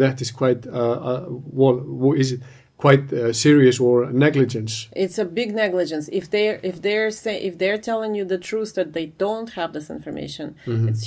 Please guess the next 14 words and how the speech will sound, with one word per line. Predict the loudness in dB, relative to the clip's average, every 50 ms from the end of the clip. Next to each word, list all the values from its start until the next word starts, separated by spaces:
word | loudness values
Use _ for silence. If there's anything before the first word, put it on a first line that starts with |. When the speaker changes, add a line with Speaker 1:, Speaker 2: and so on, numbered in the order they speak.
| -4 -4
Speaker 2:
huge | -2 -2 -2 -4 -6 -8 -10 -6 -4 -4
negligence. | -4 -4 -6 -8 -10 -8 -8 -8 -8 -8 -12 -16 _ _ _ -10
Speaker 1:
Yeah. | -8 -6 -6 -6 -8 -12 -16 -20 -14 -8
Speaker 2:
Because | -4 -2 0 0 0 -2 0
you | -2 -2 -2 -2 -2
must, | -2 -4 -6 -8 -10 -18 _ _ _ _ _ _ _ _ _ -4
uh, | -2 -2 0 0 -2 -4
especially | -6 -4 -4 -4 -2 -2 -2 -2
for | -2 -4 -6 -4
something | -4 -6 -4 -4 -6 -6 -6 -10
experimental | -8 -6 -6 -4 -4 -4 -4 -6 -6 -6 -8 -8 -6
and | -6 -6
new. | -6 -6 -8 -8 -10 -16 _ _ _ _ _ _ _ _ _ _ _ _ _ _
Uh, | -2 0 2 4 4 4 2 0 0 0 0 -2 -4